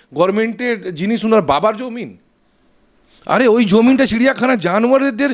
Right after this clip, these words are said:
হসপিটাল আছে ভাই, ওখানে আমার তিন হাজার স্কয়ার ফুটে অফিস ছিল, সে ভাঙচুর করে দিয়েছে কার্তিক ব্যানার্জিকে নিয়ে এসে। কোনো আইন নেই, কোনো কিছু দেখিনি।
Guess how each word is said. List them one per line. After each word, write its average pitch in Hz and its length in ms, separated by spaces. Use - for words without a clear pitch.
হসপিটাল 254 520
আছে 226 200
ভাই, 180 400
ওখানে 233 320
আমার 262 240
তিন 262 160
হাজার 262 220
স্কয়ার 262 240
ফুটে 247 160
অফিস 208 340
ছিল, 170 300
সে 277 240
ভাঙচুর 269 640
করে 262 220
দিয়েছে 254 280
কার্তিক 208 340
ব্যানার্জিকে 226 300
নিয়ে 208 220
এসে। 127 300
কোনো 277 280
আইন 262 300
নেই, 175 200
কোনো 262 340
কিছু 254 300
দেখিনি। 185 520